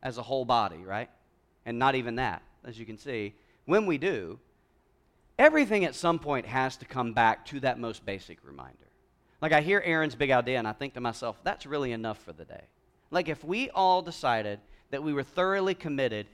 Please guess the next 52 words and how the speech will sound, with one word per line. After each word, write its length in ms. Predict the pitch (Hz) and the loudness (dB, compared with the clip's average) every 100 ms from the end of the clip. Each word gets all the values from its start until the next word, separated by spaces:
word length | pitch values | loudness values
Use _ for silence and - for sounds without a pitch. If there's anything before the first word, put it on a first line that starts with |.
| _ | _
for 80 | - | -8
the 100 | 127 | 0
rest 240 | 135 175 165 | 2 2 0
of 60 | |
this 180 | 185 - | -8 -4
day 260 | 143 131 127 | -2 -2 -2
and 120 | 117 | -4
the 40 | |
rest 200 | 127 147 | -2 -4
of 60 | - | -6
this 180 | 147 123 | -12 -8
week 340 | 117 107 - _ _ | -8 -8 -12 _ _
to 100 | 127 | -2
love 320 | 127 143 147 | 4 4 2
people 400 | 147 139 139 135 | -6 -6 -6 -8
as 140 | 123 110 | -8 -10
Jesus 340 | 127 120 120 | -12 -12 -6
loves 420 | 120 113 110 104 _ | 0 0 0 -6 _
in 100 | 113 | -8
order 180 | 123 120 | -6 -6
to 80 | 113 | -8
give 180 | 113 104 | -10 -10
Jesus 340 | 120 110 107 | -12 -12 -16
a 40 | 110 | -10
fair 200 | 117 104 | -8 -8
shot 340 | - 117 101 | -2 -2 -2
with 120 | 104 | -12
people, 300 | - 92 90 - - 113 | -14 -14 -16 -18 -20 0
that 240 | 143 143 | 4 4
would 140 | 139 117 | 0 -6
be 140 | 120 | -8
what 180 | 110 113 | -6 -6
we 80 | 117 | -8
call 300 | - 104 104 | -4 -4 -4
Christianity. 760 | - 104 - 90 80 - - _ _ _ _ _ _ _ _ _ _ _ _ _ - - | -10 -14 -12 -14 -16 -18 -20 _ _ _ _ _ _ _ _ _ _ _ _ _ -20 -4
And 140 | 156 147 | 0 2
when 160 | 151 | 2
we 120 | 147 143 | 2 4
did 260 | 175 208 | 2 4
that, 220 | 131 127 - | 2 0 2
our 160 | 139 | 0
lives 460 | 135 147 170 185 127 | 2 2 2 0 -4
would 80 | 131 | -10
be 100 | 131 | -8
changed. 640 | - 170 170 120 101 - | -6 -6 -4 -6 -8 -8
Our 360 | 151 185 202 165 | -2 2 2 4
lives 420 | 147 120 117 98 | 4 4 2 -2
would 140 | 110 107 | -14 -14
be 100 | 101 | -14
changed 520 | - 95 90 85 - | -10 -10 -10 -14 -10
by 160 | 73 65 | -10 -10
that. 200 | 53 | -18